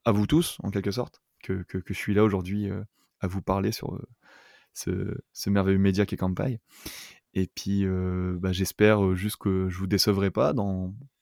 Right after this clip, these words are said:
la suite de mon parcours, euh, que je continuerai à, à savoir vous proposer des choses, euh, qui vous intéresseront ou qui vous apporteront peut-être des, des réponses à des questions que vous vous posez.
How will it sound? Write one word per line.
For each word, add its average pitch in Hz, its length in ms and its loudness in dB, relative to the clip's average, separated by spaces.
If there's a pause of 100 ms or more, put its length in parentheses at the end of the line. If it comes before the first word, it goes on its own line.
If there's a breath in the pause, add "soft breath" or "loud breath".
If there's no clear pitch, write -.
(100)
la 98 120 0
suite - 180 -6
de 98 80 0
mon 95 140 0
parcours, 107 600 -4
euh, 98 140 -8 (160)
que - 100 -20
je - 40 -18
continuerai 98 440 -2
à, 95 320 -2
à 90 80 -4
savoir 98 240 -2
vous 95 60 -4
proposer 101 360 -2
des 98 100 0
choses, 98 300 -6
euh, 92 120 -6 (520 loud breath)
qui - 120 -4
vous 101 160 2
intéresseront 104 540 2
ou 123 100 4
qui - 140 -8
vous 95 180 -2
apporteront 107 520 -2 (580)
peut-être 117 420 -4
des, 95 280 -4 (340 loud breath)
des 107 100 0
réponses 107 380 -2
à - 40 -8
des 92 60 -10
questions 95 240 -10
que 95 60 -10
vous 95 60 -10
vous 92 100 -12
posez. 104 280 -6